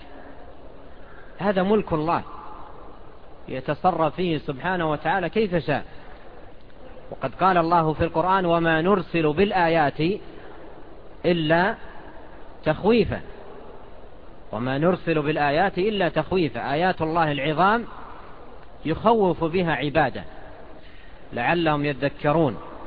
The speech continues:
ولعلهم يفقهون ولعلهم يرجعون لعلهم يتوبون إلى الله سبحانه وتعالى.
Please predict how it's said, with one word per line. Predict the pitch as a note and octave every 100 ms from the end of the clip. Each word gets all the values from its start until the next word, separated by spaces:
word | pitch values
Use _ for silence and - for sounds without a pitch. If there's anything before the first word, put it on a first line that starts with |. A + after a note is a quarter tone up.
| - - - - - - - - - - -
ولعلهم | A#2 C3 D3+ E3+ D#3 C#3
يفقهون | C#3+ C3+ - C#3+ E3 D3+ G#2 F2 -
ولعلهم | B2 C3+ E3+ E3 D#3 D3
يرجعون | C#3+ A#2+ C#3+ C#3+ F3 C3+ F2+ - - - - - - - - -
لعلهم | A#2+ C#3 F3+ E3+ D#3 D3+
يتوبون | D3 D3+ D3 D3+ F3+ C3+ F#2 - - - - - - - - - - - -
إلى | D#3 D#3
الله | D#3+ D#3+ C#3
سبحانه | - B2 D#3 D3+ C3
وتعالى. | B2 A#2+ A#2+ B2+